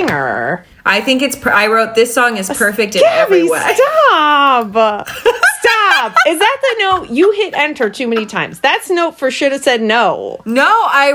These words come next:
Speaker 2: wrote that. "This song is perfect in every way." I like
Speaker 1: Okay.
Speaker 2: Mary's
Speaker 1: Um,
Speaker 2: song.
Speaker 1: all right. Well, we can still be friends. All right. So the writing credits are Swift, Liz Rose, Brian Maher.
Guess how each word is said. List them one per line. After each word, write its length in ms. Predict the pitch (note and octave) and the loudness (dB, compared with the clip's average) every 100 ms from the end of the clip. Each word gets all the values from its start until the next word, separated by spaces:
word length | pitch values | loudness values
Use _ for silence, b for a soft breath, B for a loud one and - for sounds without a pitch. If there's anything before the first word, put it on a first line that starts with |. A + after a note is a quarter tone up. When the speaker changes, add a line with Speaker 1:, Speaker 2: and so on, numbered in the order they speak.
| A#3+ | 2
Speaker 2:
wrote 360 | C4+ F4+ A#4 - | 0 2 -2 0
that. 540 | A#3+ G#3 F#3 E3+ - - _ | 0 2 0 -4 -12 -20 _
"This 300 | A3+ C4+ - | 0 0 -2
song 260 | C4+ C4 C#4+ | 0 0 -2
is 140 | C#4+ | -8
perfect 480 | - A3+ A3 A3+ A3+ | -6 -6 -4 -4 -4
in 80 | G#3+ | -4
every 360 | F#3 F#3+ F#3+ | -4 -4 -6
way." 360 | F3+ F3+ E3 B2+ | -4 -2 -2 -2
I 160 | F#3+ G#3+ | -2 0
like 220 | G#3+ G3 A#3+ | 0 -2 -2
Speaker 1:
Okay. 40 | |
Speaker 2:
Mary's 260 | F3+ D#3 D#3 | -4 -2 2
Speaker 1:
Um, 420 | A3+ A3+ A#3 A#3 | 4 2 0 -2
Speaker 2:
song. 60 | - | -2
Speaker 1:
all 120 | A#3+ | 0
right. 400 | E3+ D#3+ E3+ - | 2 0 -2 0
Well, 480 | D4 D4 D4 C#4+ C#4 _ _ _ _ _ | 2 4 2 -2 -8 _ _ _ _ _
we 160 | A3 C#4+ | 0 0
can 140 | D4 | 0
still 160 | C4 E3+ | 0 0
be 120 | D3 | 0
friends. 320 | D3 B2+ D3 - | -2 -4 -4 0
All 60 | C4 | 0
right. 160 | A3+ | 2
So 80 | D#4 | 0
the 80 | C#4+ | 2
writing 360 | C#4+ D4 F#4+ F#4 | 2 2 0 0
credits 560 | E4 D4 D4 C#4+ - - | 2 4 2 0 -4 0
are 560 | A#3 A3 C#4+ C#4+ A#3 B B B | 2 2 2 2 0 B B B
Swift, 720 | - - C#4 C4 C#4 F4 - - b b b - | -10 -4 2 4 4 0 -8 -20 b b b -2
Liz 340 | G#3+ C#4+ D#4 | 2 2 2
Rose, 500 | C4 G#3 F#3+ G3 G#3+ - _ _ _ _ _ - | 0 2 2 0 -4 -18 _ _ _ _ _ -2
Brian 540 | A3+ B3 E4+ A#4+ A#4 | 2 4 2 2 2
Maher. 640 | B3 A#3 F#3+ G#2 E2 A#3 | 2 2 0 -2 -4 -6